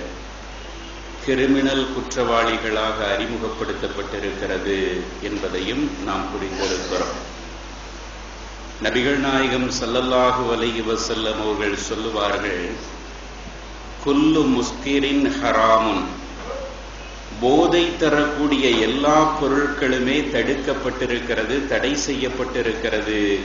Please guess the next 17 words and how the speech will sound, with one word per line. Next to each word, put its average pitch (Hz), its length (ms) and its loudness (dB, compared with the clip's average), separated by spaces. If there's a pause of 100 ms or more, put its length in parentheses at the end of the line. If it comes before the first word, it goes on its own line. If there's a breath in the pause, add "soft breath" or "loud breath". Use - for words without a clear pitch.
என்று 107 260 -2
சொல்லுவார்கள். 98 800 0 (1300)
இந்த 127 240 4
வார்த்தையை 160 680 6
நபிகள் 147 380 6
நாயகம் 151 520 6
ஸல்லல்லாஹு 143 840 4
அலைஹி 135 220 2
வஸல்லம் 123 500 2
அவர்கள் 110 560 4 (1080)
எப்பொழுது 170 600 4
பயன்படுத்தினார்கள் 143 1160 4
என்றால், 110 640 4 (1120)
யமன் 160 440 6
நாட்டிலிருந்து 175 920 6
வந்த 147 300 6 (640)
ஒரு 131 240 2